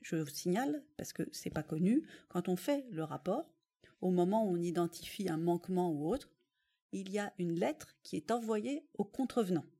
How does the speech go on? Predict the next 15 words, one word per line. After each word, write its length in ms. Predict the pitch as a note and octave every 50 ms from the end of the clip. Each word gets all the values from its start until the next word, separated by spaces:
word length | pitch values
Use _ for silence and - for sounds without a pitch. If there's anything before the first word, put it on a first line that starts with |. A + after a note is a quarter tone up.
| _ _ _ -
ok ? 160 | E3 D3+ -
Et 340 | A#3+ C#4+ C#4+ - - - D3
on 60 | D3+
lui 180 | E3+ E3 E3+
dit, « 120 | E3 E3+ B3+
Est-ce 120 | C#4 - -
que 100 | - D#3+
vous 400 | - _ _ _ _ - - D#3 -
pouvez 240 | - D#3+ D3 G3+ A3+
nous 180 | G#3+ E3+ D3
expliquer 460 | D3+ D3+ - - - E3 - G3+ A#3
ce 80 | B3+ -
qui 100 | - F#3
s'est 160 | - - F#3+
passé ? » 400 | F#3+ A#3 B3 - - G3 G3+ -